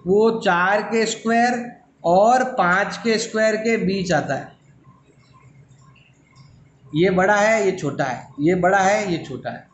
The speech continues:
ऐसे लगातार नीचे जा रहा है, down पे down हो रहा है। तो ये तो है आपका सिक्सटीन और इधर है आपका ट्वेंटी फ़ाइव। अब हमेशा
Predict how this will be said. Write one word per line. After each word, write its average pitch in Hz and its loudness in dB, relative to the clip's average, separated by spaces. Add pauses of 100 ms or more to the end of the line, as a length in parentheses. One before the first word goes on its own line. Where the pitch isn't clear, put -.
(440)
ऐसे 185 -2
लगातार 170 0
नीचे 160 -2
जा 151 0
रहा 165 0
है, 175 -2
down 151 -2
पे 151 -6
down 147 -2
हो 131 -4
रहा 139 -2
है। 160 -6 (720)
तो 170 2
ये 170 2
तो 185 0
है 208 4
आपका 196 0
सिक्सटीन 233 -4 (1800)
और 151 2
इधर 196 2
है 196 4
आपका 190 0
ट्वेंटी 160 -2
फ़ाइव। 120 -8 (920)
अब 196 -2 (500)
हमेशा 202 0